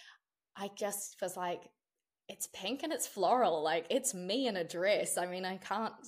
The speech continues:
say no to this dress." So I picked that one and I ordered it, and the team popped it aside for me, and we decided, "I'll get it made to my measurements closer to the wedding date." Um,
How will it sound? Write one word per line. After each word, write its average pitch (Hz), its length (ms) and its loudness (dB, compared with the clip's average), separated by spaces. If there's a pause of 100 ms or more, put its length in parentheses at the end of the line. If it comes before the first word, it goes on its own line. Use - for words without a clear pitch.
(180)
say 180 240 0
no 170 220 0
to 170 80 -10
this 151 180 -2
dress." - 280 -2
So 170 180 2 (320)
I 214 60 -4
picked 262 280 -6
that 180 180 2
one 175 220 -2
and 170 440 -8 (140)
I 185 140 -4
ordered 190 320 0
it, 170 220 0
and 175 140 -4
the 175 60 -8
team 175 500 -8 (540)
popped - 280 -4
it - 200 -4
aside 165 380 -4
for - 140 -8
me, 160 500 -10 (360)
and 175 120 -4
we 175 80 -2
decided, 185 380 0
"I'll 180 120 0
get 175 200 0
it - 200 -4
made 165 520 -4 (460)
to 185 140 -2
my 170 120 -2
measurements 160 680 -8 (440)
closer 165 400 0
to - 200 -6
the 156 80 -6
wedding - 300 -6
date." - 320 -6 (520)
Um, 165 340 -2